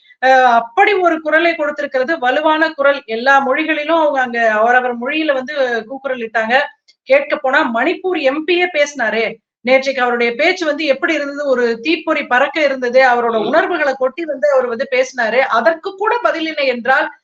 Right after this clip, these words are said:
Speaker 1: என்ன இது ஒரு நாடாளுமன்றம், என்ன ஒரு பிரதமர் அப்படின்னு ஒரு கேள்வி எழுது. அதை பற்றி கொஞ்சம் சொல்லுங்க சார்.
Speaker 2: அ-, அதுக்கு வரப்பு நான் மீண்டும் இதை அழுத்தமா சொல்றேன்.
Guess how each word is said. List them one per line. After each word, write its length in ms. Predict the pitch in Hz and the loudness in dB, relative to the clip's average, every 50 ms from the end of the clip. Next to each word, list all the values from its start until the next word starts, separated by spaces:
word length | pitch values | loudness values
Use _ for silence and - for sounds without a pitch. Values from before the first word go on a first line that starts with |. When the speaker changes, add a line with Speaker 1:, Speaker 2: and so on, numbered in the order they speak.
| _ _ _ | _ _ _
Speaker 1:
என்ன 420 | - 220 247 247 302 415 494 508 466 | -4 0 0 2 2 2 2 0 0
இது 120 | 392 392 | 0 0
ஒரு 160 | 349 330 330 285 | 0 0 2 2
நாடாளுமன்றம், 680 | 262 254 262 277 294 294 285 277 262 262 254 311 320 | 4 4 4 2 2 0 -2 -4 -4 -2 -2 -2 -2
என்ன 300 | 285 254 247 269 311 320 | -2 -4 -2 0 0 2
ஒரு 160 | 302 269 247 | 2 2 2
பிரதமர் 480 | - 226 233 226 262 269 269 262 240 214 | 0 -2 -2 -2 -2 -2 0 -2 -2 -4
அப்படின்னு 180 | 214 254 254 | -6 -8 -8
ஒரு 160 | 240 226 220 | -8 -8 -8
கேள்வி 300 | 208 208 226 226 226 220 | -6 -6 -6 -4 -4 -6
எழுது. 260 | 214 202 202 196 196 196 | -6 -6 -6 -6 -6 -6
அதை 140 | 196 220 | -6 -6
பற்றி 200 | 220 220 - - | -8 -10 -14 -20
கொஞ்சம் 220 | - - 233 208 202 | -20 -18 -18 -18 -18
சொல்லுங்க 340 | 196 196 185 185 180 175 180 | -18 -20 -20 -20 -20 -20 -20
சார். 180 | 175 _ 190 _ _ _ _ _ _ _ _ _ _ _ _ _ - | -20 _ _ _ _ _ _ _ _ _ _ _ _ _ _ _ -10
Speaker 2:
அ-, 100 | 143 143 | -10 -8
அதுக்கு 360 | - 123 120 131 151 143 151 | -6 -4 -2 -2 0 2 2
வரப்பு 400 | 151 165 196 196 - 214 180 160 | 2 2 0 -2 -2 -2 0 0
நான் 140 | 143 135 123 | 0 0 -2
மீண்டும் 320 | 120 135 160 190 185 196 170 | 0 -2 -2 -2 -2 -2 0
இதை 140 | 143 135 | 0 2
அழுத்தமா 460 | 120 113 120 123 117 127 107 104 95 90 | 2 2 0 -2 -4 -6 -6 -6 -8 -8
சொல்றேன். 500 | - 90 85 80 82 87 110 170 226 | -8 -10 -10 -10 -8 -8 -8 -10 -12